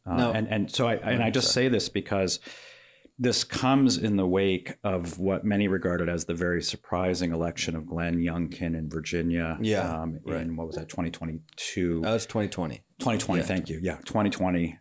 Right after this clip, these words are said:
Speaker 1: um, in which it was clear that what tilted an election in what people were regarding as increasingly a sort of default blue state and against,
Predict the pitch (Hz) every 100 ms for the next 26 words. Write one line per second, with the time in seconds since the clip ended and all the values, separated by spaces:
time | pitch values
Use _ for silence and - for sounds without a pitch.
0 | - 101 92 90 85 82 _ - - -
1 | _ _ _ _ _ _ _ 135 131 143
2 | 143 123 120 - - 185 139 104 101 107
3 | 98 120 113 - - 135 139 139 117 107
4 | - _ - 117 101 107 127 - 110 104
5 | 101 104 - - 110 98 95 92 95 104
6 | 101 92 85 87 - 101 - 90 90 82
7 | - 85 76 82 - 95 80 98 98 120
8 | - 90 82 82 85 80 104 101 -